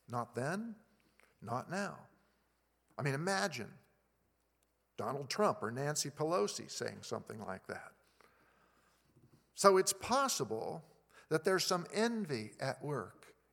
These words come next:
in what they report. And they tell John how Jesus hangs around with all the sinners, how he eats with cheats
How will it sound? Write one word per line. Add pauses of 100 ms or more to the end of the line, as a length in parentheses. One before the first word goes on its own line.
in
what
they
report. (840)
And
they
tell
John
how
Jesus
hangs
around
with
all
the
sinners, (800)
how
he
eats
with
cheats